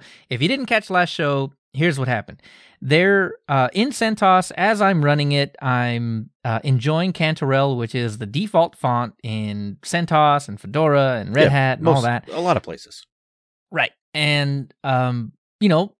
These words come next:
Speaker 1: normal apps, apps that are installed via D N F, those come up just fine.
Speaker 2: Right.
Speaker 1: But if I install certain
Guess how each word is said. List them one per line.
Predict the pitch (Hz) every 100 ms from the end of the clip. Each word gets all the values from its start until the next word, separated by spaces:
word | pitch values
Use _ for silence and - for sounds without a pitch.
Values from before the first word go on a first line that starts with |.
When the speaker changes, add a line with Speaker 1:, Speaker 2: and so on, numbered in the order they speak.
| _
Speaker 1:
normal | 180 156 175 220
apps, | 190 240 - -
apps | 160 -
that | 170
are |
installed | 160 151 165 156 156
via | 147 147
D | 143 156
N |
F, | 180 247 -
those | 165 160 156 -
come | - 151
up | 143
just | - -
fine. | - 151 202 302 269 _ -
Speaker 2:
Right. | 175 -
Speaker 1:
But | 147 151 151 -
if | 160 160 143 - -
I | 151 143 143 143
install | 147 143 143 - 147 139 135
certain | - - 226 247 302 156 131 139 226